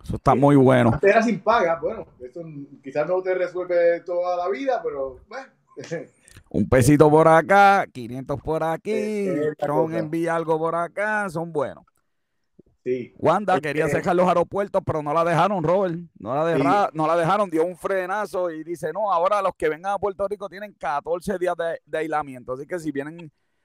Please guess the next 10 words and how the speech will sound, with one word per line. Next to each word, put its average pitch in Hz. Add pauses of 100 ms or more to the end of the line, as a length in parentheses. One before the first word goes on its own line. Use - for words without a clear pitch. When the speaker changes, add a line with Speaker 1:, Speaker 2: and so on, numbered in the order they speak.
(140)
Speaker 1:
de 147
Nueva 151
York 165
hacia 170
acá, 190
pues 151
catorce 139
días. 113 (440)
Eso 127
Speaker 2:
Bueno. 165